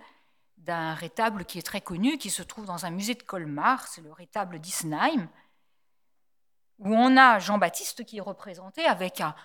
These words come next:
un index disproportionné tellement qu'il est gros. Parce que Jean-Baptiste,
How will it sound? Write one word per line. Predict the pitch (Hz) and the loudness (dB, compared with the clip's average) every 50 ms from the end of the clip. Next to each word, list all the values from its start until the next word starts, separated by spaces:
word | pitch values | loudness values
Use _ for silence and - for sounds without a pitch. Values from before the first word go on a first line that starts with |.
| - _ _ _ _ - | -20 _ _ _ _ -4
un | 196 214 226 233 | -2 -2 0 2
index | 262 277 285 285 277 233 302 302 277 - - - - - 196 180 170 _ _ _ _ _ _ _ _ _ _ _ _ _ _ _ | 2 2 2 2 2 2 0 0 0 -2 -4 -6 -6 -8 -10 -12 -14 _ _ _ _ _ _ _ _ _ _ _ _ _ _ _
disproportionné | 180 165 214 233 - - - - 233 226 - 226 214 - - - 240 233 247 247 233 | -14 -8 -8 -8 -8 -8 -8 -8 -8 -6 -6 -6 -6 -6 -4 -4 -2 0 0 0 -2
tellement | - 220 202 208 214 | -4 -4 -4 -4 -4
qu'il | 208 - - 185 190 | -6 -8 -10 -10 -10
est | |
gros. | 202 - 180 - 208 214 190 _ _ _ _ _ _ _ _ _ _ _ _ _ _ _ | -10 -10 -12 -12 -12 -14 -14 _ _ _ _ _ _ _ _ _ _ _ _ _ _ _
Parce | - 208 - | -2 -2 6
que | - 285 277 285 285 - - - - _ _ _ | 8 8 8 8 6 2 -12 -16 -20 _ _ _
Jean-Baptiste, | 190 - 254 254 233 247 240 240 - 359 381 - - - - - | -6 -4 -2 -2 0 -2 -4 -4 -6 -6 -4 -2 -4 -4 -6 -10